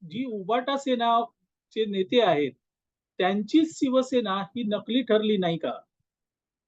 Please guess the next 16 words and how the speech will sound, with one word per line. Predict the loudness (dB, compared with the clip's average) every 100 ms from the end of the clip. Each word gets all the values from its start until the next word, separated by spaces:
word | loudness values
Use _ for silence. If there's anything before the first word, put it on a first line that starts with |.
| _ _ _ 0
आणि | 4 6 4 2
मग | -2 4 6 6 2 _ _ _ -2
मित्रांनो, | 0 4 4 6 6 6 4
प्रश्न | -2 -4 -2 0 2
निर्माण | 4 2 2 2 2
होतो | 0 -4 -2 -4 -6 _ _ _ _ _ -6
की | 0 2 0 -4 _ _ _ -20
ही | _ -8 0 2
मंडळी | 4 4 6 6 4
जी | -2 _ -14 -12 -12 _
सातत्याने | -20 -10 -10 -4 -4 -4 -2 0 0 -4 -6 -14 _
भाजप | -4 -2 2 2 2 0
संविधान | 0 -2 -4 -4 -2 4 4 4 -2 _ _ _
संपवून | -2 0 0 4 4 4
टाकणार | 2 0 -2
आहे | -4